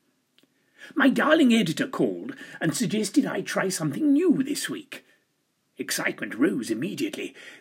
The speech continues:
Then I realised she was talking about a restaurant. "Which one?" I asked. "Le Caprice?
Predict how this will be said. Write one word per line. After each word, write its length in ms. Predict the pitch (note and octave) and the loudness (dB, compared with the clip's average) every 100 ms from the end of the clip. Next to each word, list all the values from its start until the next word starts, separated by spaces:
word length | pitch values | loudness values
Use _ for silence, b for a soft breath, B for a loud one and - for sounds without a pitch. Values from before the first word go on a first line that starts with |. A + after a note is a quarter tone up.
| - | -2
Then 200 | F3+ G3 | 0 0
I 140 | A#3+ | 0
realised 500 | G#3+ C3 A2 F#2+ B2+ | 0 0 -2 -4 -6
she 100 | - | -4
was 120 | G#3 | -6
talking 400 | - C3+ - - | -4 -6 -6 -6
about 220 | C3 - E3+ | -6 -6 -6
a 60 | |
restaurant. 760 | F3 G3 F3+ - A3 F2 E2+ - b b b b _ _ _ _ | -4 -4 -4 -4 -4 -4 -6 -12 b b b b _ _ _ _
"Which 280 | B2+ B2+ - | 2 2 0
one?" 220 | C3 D#4+ | -4 -2
I 180 | - F#2+ | 0 0
asked. 460 | E2+ - - - - b _ - | -2 -6 -12 -14 -18 b _ -6
"Le 100 | - | -4
Caprice? 680 | C3+ - C#3 - - - | -2 2 0 0 -8 -8